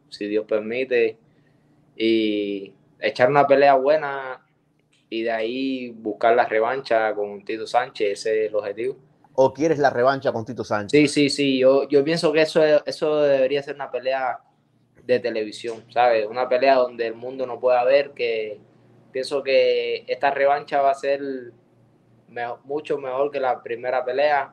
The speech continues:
Speaker 1: Pienso que sería excepcional una revancha con él.
Speaker 2: Oye, esta va a ser tu cuarta pelea del año,
Speaker 1: Sí.
Speaker 2: ¿verdad?
Speaker 1: Este año ha sido un año bien activo para mí.
Speaker 2: Porque
Speaker 1: Gracias a
Speaker 2: cuando,
Speaker 1: Dios.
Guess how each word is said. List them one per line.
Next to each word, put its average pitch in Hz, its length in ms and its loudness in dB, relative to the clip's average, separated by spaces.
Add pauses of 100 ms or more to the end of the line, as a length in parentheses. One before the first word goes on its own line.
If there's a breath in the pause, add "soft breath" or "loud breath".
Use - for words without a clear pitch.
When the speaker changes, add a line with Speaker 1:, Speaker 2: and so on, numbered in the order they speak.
(120)
Speaker 1:
Pienso 120 320 -10
que 110 440 -6 (920 soft breath)
sería 147 460 2
excepcional 143 560 -4
una 151 140 -6
revancha 135 420 -6
con 117 200 -10
él. 113 80 -14 (1200 soft breath)
Speaker 2:
Oye, 175 180 6
esta 185 160 0
va 156 60 4
a 147 40 -2
ser 233 140 -2
tu 247 160 -4
cuarta 247 400 2
pelea 185 280 4
del 160 140 4
año, 196 380 -4 (500)
Speaker 1:
Sí. 139 140 2
Speaker 2:
¿verdad? 139 460 2 (320)
Speaker 1:
Este 123 140 -2
año 139 340 -2
ha 131 60 -4
sido 139 220 -6
un 139 60 -6
año 135 420 -6
bien 127 280 -6
activo 123 380 -2
para 113 200 0
mí. 117 120 -16 (720)
Speaker 2:
Porque 110 220 0
Speaker 1:
Gracias 123 60 2
a - 40 2
Speaker 2:
cuando, 135 200 0
Speaker 1:
Dios. - 180 -14